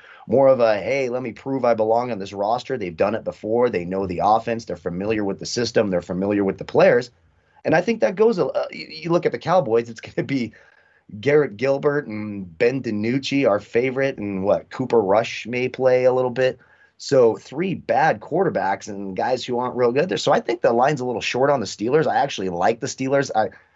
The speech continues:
I typically do not bet preseason football, but I couldn't help myself. I had to put a little sprinkle on it.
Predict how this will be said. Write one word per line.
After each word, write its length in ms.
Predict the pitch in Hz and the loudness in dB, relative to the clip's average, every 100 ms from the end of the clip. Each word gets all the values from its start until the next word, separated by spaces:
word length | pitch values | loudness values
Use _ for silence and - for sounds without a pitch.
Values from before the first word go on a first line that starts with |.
| _ _ _ _ - | _ _ _ _ -8
I 80 | |
typically 520 | 98 - 175 180 170 156 | -4 0 0 2 0 0
do 220 | 113 131 | -2 2
not 260 | 131 127 | 2 2
bet 220 | 113 123 - | 0 -2 -4
preseason 480 | 127 110 113 104 | -8 -6 -6 -8
football, 360 | 95 98 - 87 | -4 -2 0 0
but 120 | 98 | 2
I 120 | 131 | 0
couldn't 260 | 160 165 120 | 2 -2 2
help 160 | 117 117 | 0 0
myself. 480 | 107 - 98 95 - | -6 -2 -2 -2 -4
I 140 | 113 | -2
had 160 | 123 117 | -2 -2
to 80 | |
put 160 | 110 120 | -4 -4
a 40 | |
little 200 | 110 104 | -2 -2
sprinkle 420 | 98 - 107 101 90 | -4 -6 -4 -2 -2
on 160 | 87 | -2
it. 100 | 90 | -6